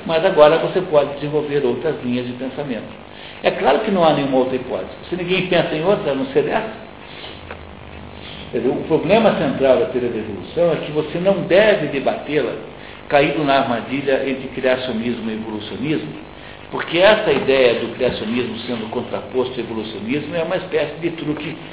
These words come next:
baixo dos evolucionistas, que para impedirem que você discuta o evolucionismo em si mesmo,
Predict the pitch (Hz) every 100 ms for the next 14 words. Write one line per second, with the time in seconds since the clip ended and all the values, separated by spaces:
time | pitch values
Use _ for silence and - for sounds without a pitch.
0 | - - 123 135 147 - 143 139 - 156
1 | 131 123 117 110 110 101 151 156 156 -
2 | - - - - - - 151 170 175 220
3 | 240 233 208 151 - 202 202 165 135 135
4 | 127 - 143 135 - - 151 131 123 123
5 | 120 117 120 110 110 107 107 110 - 147
6 | 135 143